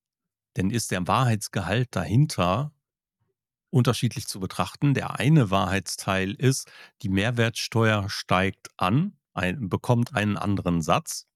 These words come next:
von sieben auf neunzehn. Aber allein schon in dem Auf verbirgt sich eben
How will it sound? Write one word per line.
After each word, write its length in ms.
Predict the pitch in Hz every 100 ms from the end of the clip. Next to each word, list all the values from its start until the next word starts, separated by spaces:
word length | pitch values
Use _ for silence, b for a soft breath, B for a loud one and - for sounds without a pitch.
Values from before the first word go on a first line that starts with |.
| _
von 180 | - 87
sieben 460 | 80 110 107 117 -
auf 160 | 95 82
neunzehn. 600 | 87 104 151 170 208 233 _ _ _ _ _ _ _ _ b b b b b b _ _ _ _ _ -
Aber 220 | 110 113
allein 320 | 113 123 190
schon 180 | - 190
in 140 | 175
dem 160 | 170 156
Auf 580 | - 143 92 - - - _ _ _ _
verbirgt 480 | - 110 101 143 -
sich 240 | 147 113 -
eben 480 | 131 123 120 120